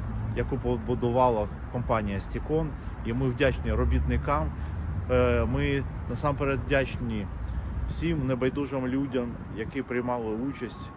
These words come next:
і приймають участь в відновленні нашого собору. Тому що все, що будується,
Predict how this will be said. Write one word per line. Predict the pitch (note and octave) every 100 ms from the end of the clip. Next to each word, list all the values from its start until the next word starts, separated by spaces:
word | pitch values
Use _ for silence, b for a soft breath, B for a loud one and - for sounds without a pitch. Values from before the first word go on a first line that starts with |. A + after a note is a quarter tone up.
| - -
і | B2
приймають | C3 C3+ C3 B2+ A#2+ A2+ B2 A2+
участь | A2 G2+ -
в | B2
відновленні | A#2+ C3 A#2+ A2+ A2+
нашого | A#2 - G#2+
собору. | - A2 A#2+ C3 B2 G#2+ B B B -
Тому | C3+ E3
що | - D3+
все, | - - - - F#3+
що | - D#3
будується, | D#3 E3+ G3 C#3+ C3